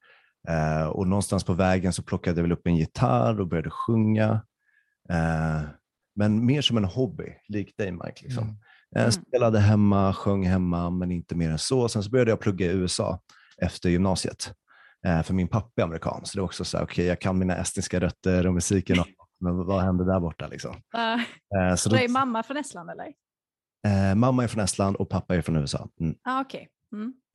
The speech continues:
Speaker 1: Ehm, så att, och då pluggade jag i U S A, eh, och då pluggade jag ekonomi och statsvetenskap. Ehm, och, eh, samtidigt hade band där på skolan och blev, gjorde ändå musik samtidigt.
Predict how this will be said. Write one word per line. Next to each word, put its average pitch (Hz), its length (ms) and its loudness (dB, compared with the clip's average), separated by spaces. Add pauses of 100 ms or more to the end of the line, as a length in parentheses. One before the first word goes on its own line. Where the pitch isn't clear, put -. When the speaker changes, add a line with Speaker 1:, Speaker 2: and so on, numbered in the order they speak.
Speaker 1:
Ehm, 80 360 -2
så - 140 -2
att, 95 100 -6
och 107 120 -2
då 117 240 0
pluggade 120 320 0
jag 120 80 4
i 117 40 4
U 113 60 4
S 107 160 -2
A, 113 240 2 (100)
eh, 98 180 0
och 98 80 0
då 90 80 -4
pluggade 101 260 -2
jag 104 60 -4
ekonomi 107 380 0
och 95 80 -2
statsvetenskap. 95 800 -4 (840)
Ehm, 82 680 2 (100)
och, 87 280 -6 (240)
eh, 85 520 0 (120)
samtidigt 101 460 2
hade 92 200 2
band 92 480 4
där 90 100 2
på - 120 -6
skolan 90 720 0
och 87 80 -4
blev, 92 200 -2
gjorde 95 240 2
ändå 92 140 0
musik 87 400 -4
samtidigt. 87 680 -4